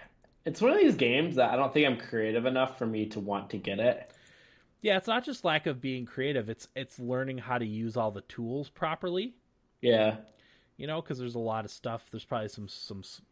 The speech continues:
Speaker 2: basic scripting that you can do. Like, I don't, I don't know. It's a, it's a lot to take in, but, you know, people are gonna make cool things with that, so.
Speaker 1: Definitely, and I think you can play the stuff that people create, too, which is cool.
Speaker 2: Yeah.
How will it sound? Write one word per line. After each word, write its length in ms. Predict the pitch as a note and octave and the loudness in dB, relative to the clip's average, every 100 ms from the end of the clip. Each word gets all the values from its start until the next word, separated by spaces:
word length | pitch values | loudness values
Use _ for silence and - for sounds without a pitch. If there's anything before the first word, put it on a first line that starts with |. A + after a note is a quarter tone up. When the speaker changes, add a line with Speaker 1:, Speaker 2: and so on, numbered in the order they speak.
| _ | _
Speaker 2:
basic 320 | A#2 - - | -8 -8 -10
scripting 520 | - - D#3 - D3 | -10 -8 -6 -6 -6
that 120 | D3 B2+ | -6 -10
you 80 | B2 | -10
can 140 | C3+ | -8
do. 320 | C3 C3 C3 C3 | -2 0 0 0
Like, 200 | G#2 G#2 | -4 -6
I 80 | |
don't, 200 | A2 G#2 | -6 -6
I 100 | - | -8
don't 180 | G#2+ G#2 | -10 -10
know. 240 | G2+ G2 F#2 _ _ _ _ _ | -12 -14 -14 _ _ _ _ _
It's 100 | - | -10
a, 40 | A2+ | -8
it's 180 | A#2+ | -6
a 60 | C3 | -2
lot 220 | C3 C3 | 0 0
to 80 | A#2 | -2
take 280 | - A2 - | -6 -6 -6
in, 240 | F#2+ F#2 | -8 -8
but, 200 | F#2 G2 | -10 -8
you 100 | A#2 | -6
know, 100 | A2 | -4
people 240 | G#2+ D3 F3 | -2 2 4
are 80 | |
gonna 100 | F3 | 4
make 180 | E3 D#3 | 0 -4
cool 200 | - C#3+ | -6 -8
things 300 | - A#2+ A2+ | -6 -8 -10
with 100 | - | -16
that, 220 | - F2+ - | -18 -20 -20
so. 280 | - F#2 F#2 _ _ _ _ | -20 -20 -20 _ _ _ _
Speaker 1:
Definitely, 400 | - C#3+ D#3+ D3+ | 2 4 4 4
and 80 | C#3 | 6
I 60 | C3+ | 4
think 180 | F3 F#3+ | 2 -2
you 100 | G3 | -4
can 140 | D3+ | -4
play 440 | - A#2+ C3 B2+ | 0 4 6 4
the 60 | G#2+ | 0
stuff 260 | - A2+ G#2+ | -2 -2 -2
that 100 | G#2+ | -4
people 260 | A#2 G#2+ | -4 -4
create, 500 | A2 A2 G#2 G#2+ - | -4 -4 -4 -4 -6
too, 220 | - B2 A2 | 0 2 2
which 180 | G#2+ | 0
is 100 | A2 | -4
cool. 500 | - - F2 G2 - - | -4 0 2 2 -2 -6
Speaker 2:
Yeah. 200 | F#2 | -10